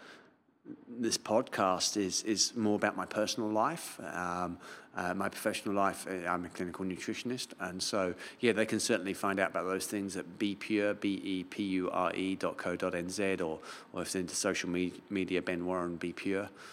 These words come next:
And, um, yeah, uh, go there, and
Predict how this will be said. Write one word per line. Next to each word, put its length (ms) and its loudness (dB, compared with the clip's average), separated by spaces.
And, 600 0
um, 500 -4
yeah, 140 0
uh, 60 -4
go 140 4
there, 360 4
and 580 2